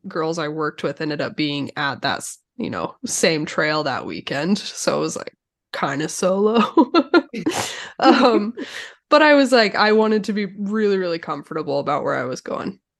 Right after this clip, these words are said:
Speaker 1: So.
Speaker 2: Yeah, absolutely. Well, and
Speaker 1: Yeah.
Speaker 2: like, I, I get in the, in the mindset of, okay, like, a-, almost like fomo,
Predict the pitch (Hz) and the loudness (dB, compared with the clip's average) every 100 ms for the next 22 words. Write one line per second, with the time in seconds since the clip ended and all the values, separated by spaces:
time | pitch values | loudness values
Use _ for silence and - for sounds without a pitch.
0 | _ _ - - - 311 294 180 135 _ | _ _ -12 -4 0 2 2 0 -6 _
1 | _ - 190 294 190 175 262 - 151 156 | _ -4 -2 -2 -2 -4 -4 -4 -6 -6
2 | 175 _ _ - 208 202 190 190 175 - | -12 _ _ -4 0 2 2 2 0 -6
3 | _ _ _ 185 214 240 240 226 - 214 | _ _ _ 2 2 4 2 0 0 0
4 | 359 262 190 - - 208 196 190 180 170 | 2 0 -2 -6 -10 -6 -2 0 0 -4
5 | 180 - 202 190 180 180 185 202 190 180 | -8 -8 -4 -2 0 0 0 0 0 0
6 | 175 165 - _ _ _ _ _ _ _ | -4 -6 -16 _ _ _ _ _ _ _
7 | - 214 220 196 180 180 180 202 190 214 | 0 0 2 0 0 -4 0 0 0 -6
8 | _ _ _ - 226 208 254 269 269 202 | _ _ _ 2 2 2 0 0 -2 -4
9 | - - 190 190 170 139 170 | -6 -4 -2 -2 -4 -8 -12